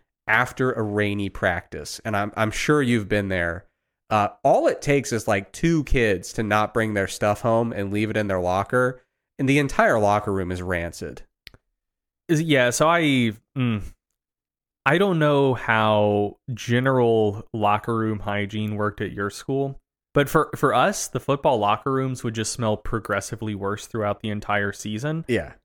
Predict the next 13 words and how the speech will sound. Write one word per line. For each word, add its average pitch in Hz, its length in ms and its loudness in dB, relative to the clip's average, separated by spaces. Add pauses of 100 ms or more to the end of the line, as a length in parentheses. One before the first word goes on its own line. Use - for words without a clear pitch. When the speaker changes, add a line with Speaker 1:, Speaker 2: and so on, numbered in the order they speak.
Speaker 2:
Because 131 340 0
we 151 160 0
would 202 180 0
take 170 280 -2
our, 107 460 2
our 104 160 0
practice 127 460 0
jersey 110 400 0
and 95 120 -4
practice 104 420 -2
pants 95 300 -8
home, 98 440 -6 (180)
and, 101 440 -4